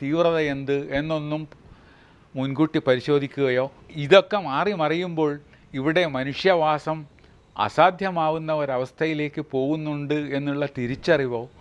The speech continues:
ഒന്നും തന്നെ നമ്മുടെ ഈ ആസൂത്രണങ്ങളിൽ കാണാനില്ല എന്നുള്ളിടത്താണ് ഏറ്റവും അധികം ഈ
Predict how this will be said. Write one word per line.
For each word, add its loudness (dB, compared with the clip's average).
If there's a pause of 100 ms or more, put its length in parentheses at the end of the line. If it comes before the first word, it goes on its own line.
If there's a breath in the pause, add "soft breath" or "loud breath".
(420 soft breath)
ഒന്നും 0
തന്നെ -6 (100)
നമ്മുടെ -10 (200)
ഈ -8
ആസൂത്രണങ്ങളിൽ -6 (100)
കാണാനില്ല -4
എന്നുള്ളിടത്താണ് -6 (640 loud breath)
ഏറ്റവും -2 (420)
അധികം 0 (680 loud breath)
ഈ -4